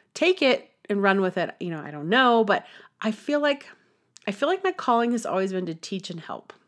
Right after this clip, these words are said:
always. And I don't think that's ever going to go away. Okay, let's see. Number s-, let me see.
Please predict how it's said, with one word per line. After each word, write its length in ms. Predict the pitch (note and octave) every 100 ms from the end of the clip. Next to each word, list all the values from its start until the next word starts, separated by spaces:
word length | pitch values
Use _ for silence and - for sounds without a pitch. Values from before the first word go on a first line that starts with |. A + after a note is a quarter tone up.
| _ _
always. 440 | G3 E3 D#2 - - - - - - - - -
And 680 | F#3+ F#3 F#3 F#3+ F#3+ F#3 -
I 40 |
don't 140 | G3+ A#3+
think 120 | A#3+
that's 180 | A3 G#3+
ever 160 | F3+
going 260 | E3+ D#3 D3+
to 60 | C#3+
go 260 | C#2 A#1
away. 200 | - G1+ - _ _ _ _ _ _ _ _ _ _ _ _ - - -
Okay, 640 | A3 A#3 - F3 F#2 G#1+ - - _ _ _ _ _ _ -
let's 200 | G#3+ G#3
see. 240 | - - _ _ _ - _ _
Number 840 | G#3 G3+ A#3+ C#4+ E4+ E4+ D#4+ D#4 -
s-, 1900 | G#3 - - - - - - - - - - - - - - - - - -
let 60 | G3
me 80 | G3+
see. 800 | G3 - - A#1 B1 A#1 A#1+ B1+